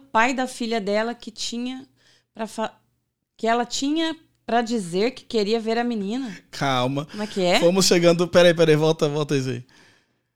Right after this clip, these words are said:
Speaker 2: Fomos chegando lá, depois de quinze minutos de amasso, chegou o ex dela,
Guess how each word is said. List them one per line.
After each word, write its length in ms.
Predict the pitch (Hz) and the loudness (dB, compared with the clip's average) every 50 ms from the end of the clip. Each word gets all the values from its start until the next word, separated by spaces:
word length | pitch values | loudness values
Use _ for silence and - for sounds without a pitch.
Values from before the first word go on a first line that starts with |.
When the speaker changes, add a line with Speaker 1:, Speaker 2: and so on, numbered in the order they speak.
| _ _ _ _ _ _ _ _ _ _ | _ _ _ _ _ _ _ _ _ _
Speaker 2:
Fomos 260 | _ 175 170 180 170 | _ -2 2 2 4
chegando 440 | - - 180 165 160 170 170 165 170 | 4 4 4 4 4 4 4 4 6
lá, 300 | 160 156 147 143 151 165 | 6 6 8 8 6 6
depois 340 | 170 170 160 - - 160 151 | 4 2 0 0 0 2 2
de 100 | 156 156 | 2 0
quinze 220 | - 190 196 202 | 0 0 0 2
minutos 300 | 196 208 196 196 185 - | 2 2 2 0 0 0
de 100 | - 175 | 2 4
amasso, 480 | 175 160 151 151 143 151 175 180 - 190 | 4 6 6 4 4 4 4 2 2 2
chegou 440 | - - 190 175 151 160 170 175 170 | 2 2 2 2 2 2 4 4 4
o 80 | 165 | 4
ex 180 | 165 165 160 143 | 4 4 2 2
dela, 540 | 135 139 131 139 143 151 160 185 202 202 | 2 2 4 4 4 2 2 2 0 -2